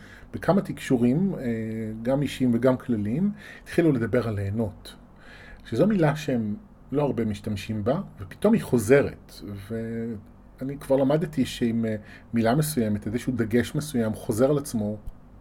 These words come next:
זה קורה כי צריך לשים שם דגש. אני צריך לשים שם דגש, ומי שרוצה גם ל-, ללמוד מזה יכול לעשות את אותו דבר.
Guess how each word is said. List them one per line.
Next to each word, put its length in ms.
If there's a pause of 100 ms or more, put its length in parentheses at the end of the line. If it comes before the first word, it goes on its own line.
(220)
זה 140
קורה 240
כי 140
צריך 200
לשים 220
שם 140
דגש. 440 (400)
אני 200 (360)
צריך 180
לשים 220
שם 160
דגש, 480 (800)
ומי 1000
שרוצה 400
גם 260 (240)
ל-, 260
ללמוד 240
מזה 200
יכול 200
לעשות 260
את 100
אותו 180
דבר. 340